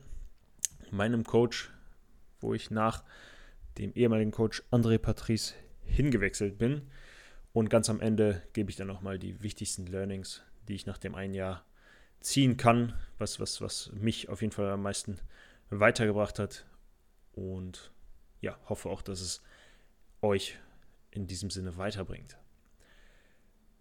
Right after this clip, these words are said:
Fangen wir ganz vorne an. Training in einem fremden Studio. Wie sollte man am besten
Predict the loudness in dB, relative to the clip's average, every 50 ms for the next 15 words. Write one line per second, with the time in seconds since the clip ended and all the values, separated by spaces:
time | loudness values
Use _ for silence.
0 | -20 -20 _ -20 -20 -20 -18 -10 0 2 2 4 6 4 4 4 2 0 -6 -10
1 | -14 -14 -14 -16 -18 -20 -20 -18 -18 -18 -18 -20 -8 -6 -6 -6 -2 0 0 2
2 | 2 2 2 0 0 -2 -4 -8 -14 -18 -20 -20 _ _ -12 -10 -2 0 2 2
3 | 2 0 -2 -2 -4 -6 -4 -4 -4 -4 -4 -4 -6 -4 -2 -2 -2 -2 -6 -10
4 | -10 -10 -6 -4 -2 -2 0 0 -2 -4 -4 -8 -14 -20 -20 -20 -20 -20 -20 -20
5 | _ -20 -20 -10 _ 4 4 8 8 8 8 8 6 4 4 4 2 0 0 2
6 | 2 2 2 0 -2 -2 -4 -4 -4